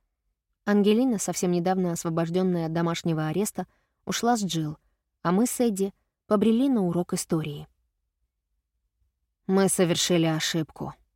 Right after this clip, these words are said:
мрачно произнёс Эдди, глядя вслед Трею. «Он скроется, и мы утратим последний шанс вернуть Соню». «Не думаю»,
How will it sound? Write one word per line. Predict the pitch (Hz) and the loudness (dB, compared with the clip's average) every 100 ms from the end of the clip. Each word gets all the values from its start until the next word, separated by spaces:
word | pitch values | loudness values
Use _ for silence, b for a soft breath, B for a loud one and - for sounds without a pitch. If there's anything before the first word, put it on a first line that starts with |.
| _ | _
мрачно | 170 175 - 160 | -4 -4 -4 -6
произнёс | 156 165 160 165 - | -4 -4 -2 -2 -2
Эдди, | 180 180 | -2 0
глядя | 160 165 160 | 0 0 -2
вслед | 160 170 165 | -2 -2 -2
Трею. | - 165 151 147 - _ _ _ _ - | -2 -4 -4 -8 -14 _ _ _ _ -4
«Он | 202 196 | 2 2
скроется, | 180 - 185 165 - - 165 - _ - | 2 2 2 2 0 -8 -10 -16 _ -2
и | 185 | 4
мы | 190 | 4
утратим | 175 - 185 190 202 | 4 2 0 2 0
последний | 156 - 165 160 156 | -2 0 -2 0 -2
шанс | - 170 - | 0 0 2
вернуть | 170 160 156 | 2 2 -2
Соню». | - - 160 151 143 _ _ _ _ _ _ _ _ _ _ - | -2 -2 -2 -4 -8 _ _ _ _ _ _ _ _ _ _ -4
«Не | 196 190 | 0 0
думаю», | 190 180 156 156 160 | 2 0 0 -4 -10